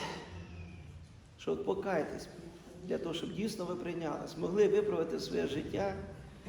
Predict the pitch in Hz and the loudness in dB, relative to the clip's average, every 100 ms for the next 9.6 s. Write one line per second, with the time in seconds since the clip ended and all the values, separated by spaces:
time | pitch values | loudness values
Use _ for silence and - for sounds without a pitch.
0 | - - - - - 165 170 202 226 220 | -10 -10 -8 -4 2 4 4 12 12 12
1 | 226 233 220 208 - 233 240 220 202 190 | 10 12 12 12 8 6 8 8 10 6
2 | - 220 233 208 208 208 180 175 208 214 | 6 4 6 8 6 6 4 6 4 6
3 | 214 180 196 185 170 - - - - - | 4 4 4 4 4 2 -6 -10 -8 -6
4 | - - - - 156 190 196 196 233 269 | -6 -8 -6 2 8 8 8 6 8 8
5 | 240 220 220 220 202 180 156 185 175 170 | 10 8 10 10 10 8 4 4 2 0
6 | 233 240 208 185 165 165 196 180 202 220 | 0 2 6 6 6 2 2 4 8 8
7 | 208 185 175 - - - - - - - | 8 6 2 -2 -8 -10 -12 -10 -8 -8
8 | - - - 160 196 214 208 220 247 269 | -10 -10 -4 6 12 12 12 12 12 12
9 | 262 247 247 226 190 165 | 12 10 10 10 10 10